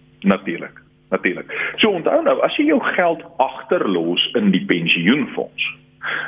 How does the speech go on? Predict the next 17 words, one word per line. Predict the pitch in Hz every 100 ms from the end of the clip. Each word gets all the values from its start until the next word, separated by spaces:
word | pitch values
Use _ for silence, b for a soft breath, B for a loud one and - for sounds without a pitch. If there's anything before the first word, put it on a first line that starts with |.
| B
daai | 208 - 127 302 -
pensioenfonds | 285 240 135 98 101 113 104 95 95 82
word | 95 107 -
bestuur | 277 - - 175 175 196
deur | 190 175
'n | 151 -
span | - 143 208 220
mense | 123 87 78 - 95 - - - _ _ _ _ _ B B B B B B -
wat | 110
'n | 143 - -
strategie | - 202 226 311 - - 185 180 - -
skryf | - 92 104 - - _ _ b _ -
vir | 214 190
mense | 107 196 196 202 - 196 - - - -
voor | 131 98 95 - - - _ -
aftrede. | 269 - - 160 - - - _ _ _ _ _ _ _
Dis | 165